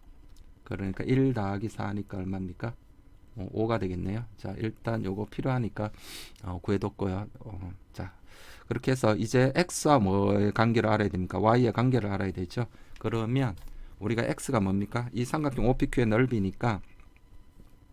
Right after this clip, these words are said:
자, 뭐 바로 가볼게요. 자, 좌표평면에 이렇게 그리면 오고요. P는, P는 사의 약수가 몇 번 나왔다고 했습니까? Y번 나오죠. Y번,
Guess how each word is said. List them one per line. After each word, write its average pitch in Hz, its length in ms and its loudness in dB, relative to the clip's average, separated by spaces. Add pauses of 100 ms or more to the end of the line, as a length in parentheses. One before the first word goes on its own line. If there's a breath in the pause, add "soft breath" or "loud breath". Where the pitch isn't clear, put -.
(680 loud breath)
자, 101 400 -4 (120)
뭐 92 220 -4
바로 98 240 -4
가볼게요. 104 800 -4 (2000)
자, - 140 -12
좌표평면에 113 840 -2
이렇게 95 240 -6
그리면 107 640 -2
오고요. 113 600 0
P는, 131 440 2 (680 soft breath)
P는 156 380 2
사의 165 320 4
약수가 131 720 4
몇 110 180 4
번 143 160 4
나왔다고 101 360 2
했습니까? 95 360 -2
Y번 120 520 6
나오죠. 92 500 -2 (140)
Y번, 110 580 -2